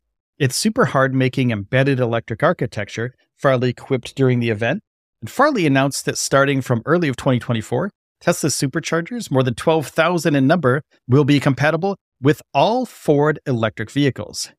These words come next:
This compatibility will extend to Ford's next generation E Vs, which will come equipped with Tesla's North American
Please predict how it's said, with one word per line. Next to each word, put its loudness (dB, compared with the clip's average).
This -2
compatibility 2
will 0
extend 2
to -2
Ford's 0
next -2
generation -2
E -4
Vs, -12
which 0
will -2
come 2
equipped 0
with -4
Tesla's -2
North 4
American 2